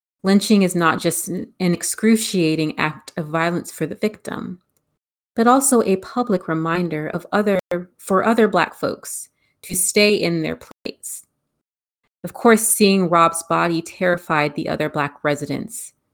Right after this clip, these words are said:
of Forsyth County. Ernest Knox,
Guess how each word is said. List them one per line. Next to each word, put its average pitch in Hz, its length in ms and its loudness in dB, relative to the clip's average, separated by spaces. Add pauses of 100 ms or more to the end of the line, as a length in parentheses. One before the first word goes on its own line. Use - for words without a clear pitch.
(120)
of - 80 -12
Forsyth - 420 -4
County. - 380 -4 (3500)
Ernest 226 420 4
Knox, - 600 -4